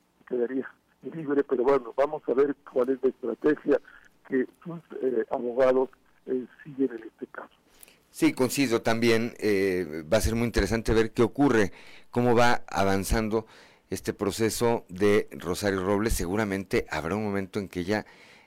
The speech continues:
Speaker 2: eh, como bien apuntas, tendrá cosas bastante interesantes que decir. Estaremos atentos, estaremos atentos también, Rubén, a ver qué pasa con Jesús Murillo Caram,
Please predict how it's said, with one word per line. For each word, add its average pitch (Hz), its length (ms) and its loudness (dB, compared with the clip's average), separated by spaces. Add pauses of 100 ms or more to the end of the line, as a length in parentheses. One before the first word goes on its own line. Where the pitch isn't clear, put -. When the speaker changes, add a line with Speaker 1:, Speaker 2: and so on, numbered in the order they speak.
(100)
Speaker 2:
eh, 82 380 -6
como 90 180 -4
bien 104 160 0
apuntas, 107 480 -6
tendrá 92 380 -4
cosas 101 440 -8
bastante 98 760 -4 (400)
interesantes 90 840 -6 (320)
que 95 140 -4
decir. 107 440 -2
Estaremos 98 540 -2
atentos, 104 540 -2
estaremos 113 440 -2
atentos 104 400 -2
también, 92 300 -4
Rubén, 98 200 0
a 95 40 2
ver - 180 0
qué - 100 -8
pasa 92 240 -2
con 85 160 -8
Jesús 85 300 -10
Murillo 90 340 -4
Caram, 98 320 0